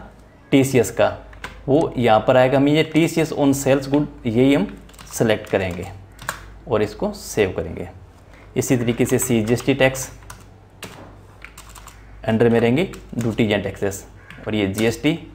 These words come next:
center tax। अब ह-, एक चीज़ का ध्यान रखना, जब सीजीएसटी और एसजीएसटी का जब tax का ledger बनेगा, तो वहाँ पर भी इस टीसीएस applicable है, इसे applicable रखना पड़ेगा।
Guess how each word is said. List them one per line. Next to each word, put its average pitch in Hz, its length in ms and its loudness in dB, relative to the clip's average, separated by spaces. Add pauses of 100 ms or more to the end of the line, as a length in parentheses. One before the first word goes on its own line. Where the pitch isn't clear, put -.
(680)
center 107 340 -2
tax। 147 320 -2 (420)
अब 143 140 2
ह-, 156 140 -4 (360)
एक 160 200 2
चीज़ 185 140 2
का 175 80 4
ध्यान 139 220 4
रखना, 165 220 2
जब 170 160 2
सीजीएसटी 156 600 2
और 165 140 4
एसजीएसटी 156 460 2
का 165 80 6
जब 151 220 2
tax 151 200 0
का 165 100 4
ledger 135 280 4
बनेगा, 135 340 4 (360)
तो 156 80 6
वहाँ 110 420 2
पर 175 120 4
भी 185 160 4
इस 180 440 0 (420)
टीसीएस 160 840 2
applicable 147 640 4
है, 220 100 4 (360)
इसे 175 240 2 (240)
applicable 139 600 4
रखना 120 340 4
पड़ेगा। 95 420 -2